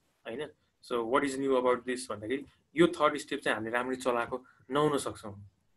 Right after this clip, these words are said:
है। so यहाँनिर कस्तो हुन्छ भन्दाखेरि जस्तो यो फर्स्टको कलम छ नि, I, I don't see any data on that, होइन? so मलाई त्यो चाहिने, चाहिने, त्यो blank छ, होइन? Blank छ भनेपछि मलाई त्यो चाहिँदैन भनेपछि म के गर्न सक्छु भन्दाखेरि हेर्नुहोस् त,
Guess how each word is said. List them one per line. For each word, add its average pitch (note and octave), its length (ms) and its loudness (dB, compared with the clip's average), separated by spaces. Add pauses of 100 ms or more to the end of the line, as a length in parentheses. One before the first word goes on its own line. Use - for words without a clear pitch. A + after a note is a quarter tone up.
(360)
है। A#2+ 120 -8 (320)
so - 100 -4
यहाँनिर F3+ 460 6
कस्तो F#3+ 220 4
हुन्छ C3 160 4
भन्दाखेरि B2+ 240 2
जस्तो D#3 400 0 (240)
यो E3 160 4
फर्स्टको G3+ 440 6
कलम F3 260 6
छ E3+ 100 -2
नि, C3+ 220 0 (240)
I, C3 120 2
I C3+ 180 4
don't F3+ 160 4
see E3+ 160 2
any D#3+ 160 4
data E3 320 6
on C3+ 160 4
that, B2 240 4
होइन? B2 280 -4 (280)
so D3 200 0
मलाई D#3+ 200 6
त्यो E3+ 120 0
चाहिने, D#3 280 4
चाहिने, C3 280 2
त्यो A#2 120 -2
blank D#3+ 340 2
छ, - 100 -6
होइन? - 1080 -12 (320)
Blank D#3 260 2
छ - 100 -4
भनेपछि B2 520 -2 (300)
मलाई D3+ 140 4
त्यो D#3 120 0
चाहिँदैन C3 480 2
भनेपछि G#2+ 380 -8
म B2 100 -6
के E3+ 220 -4
गर्न E3 180 2
सक्छु C#3 480 -6
भन्दाखेरि G#2+ 380 -8
हेर्नुहोस् G#2 260 -10
त, - 0 -